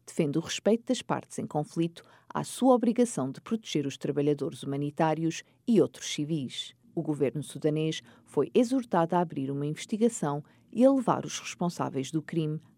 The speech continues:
à justiça. Para o responsável, caso o trabalho humanitário em Darfur seja forçado a recuar devido à insegurança para a equipa da organização e seus parceiros,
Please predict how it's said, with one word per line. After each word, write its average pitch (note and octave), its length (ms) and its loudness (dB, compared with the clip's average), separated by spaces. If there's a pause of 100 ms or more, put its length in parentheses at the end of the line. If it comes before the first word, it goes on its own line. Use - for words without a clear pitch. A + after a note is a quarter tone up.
à D3 120 0
justiça. - 680 -6 (400)
Para C3+ 140 4
o C3 60 0
responsável, D3 680 0 (360)
caso G#3+ 240 4
o A3 40 -2
trabalho G#3 380 6
humanitário G3+ 580 4
em C#3+ 80 -2
Darfur D3 460 -2
seja G#3 380 4
forçado C#3+ 440 -4
a D3 60 -6
recuar C#3 420 -2
devido D3 300 -4
à D3 60 -2
insegurança E3 680 -2
para D3+ 160 -2
a C#3+ 60 0
equipa C#3+ 340 -6
da C#3 140 -2
organização G3+ 760 2
e C3 60 -4
seus B2+ 240 -10
parceiros, D#3 580 0